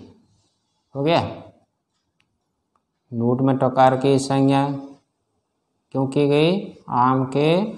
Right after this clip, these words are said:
आदि अवयव करने के लिए, मतलब आम के आदि में बैठेगा, आम के आदि में बैठेगा। कौन? नूट आगम, मतलब नूट का नकार। ठीक है नारायण, तो क्या हुआ? रामा प्लस आम में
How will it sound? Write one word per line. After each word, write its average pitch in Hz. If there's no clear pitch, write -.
आदि 120
अवयव 110
करने 101
के 107
लिए, 107
मतलब 135
आम 135
के 147
आदि 131
में 127
बैठेगा, 98
आम 127
के 156
आदि 120
में 131
बैठेगा। 107
कौन? 131
नूट 123
आगम, 104
मतलब 120
नूट 127
का 117
नकार। 104
ठीक 143
है 156
नारायण, 147
तो 131
क्या 135
हुआ? 139
रामा 127
प्लस 131
आम 127
में 127